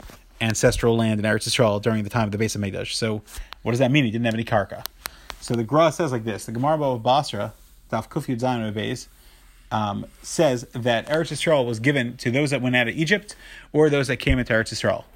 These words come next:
So technically, if you found someone who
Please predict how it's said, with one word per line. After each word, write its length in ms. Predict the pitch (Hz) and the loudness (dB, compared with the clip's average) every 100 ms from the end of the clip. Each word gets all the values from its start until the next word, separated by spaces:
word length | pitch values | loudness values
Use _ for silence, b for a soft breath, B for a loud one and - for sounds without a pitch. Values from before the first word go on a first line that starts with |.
| B B B | B B B
So 140 | - | -4
technically, 760 | 120 - 190 196 165 117 113 120 B B | -2 4 2 2 -2 0 -2 -4 B B
if 140 | 120 120 | -4 -2
you 100 | 131 | 0
found 360 | 151 160 160 | 2 2 2
someone 360 | 135 113 110 - B B - | -2 0 -2 -6 B B -4
who 340 | 127 123 | 0 0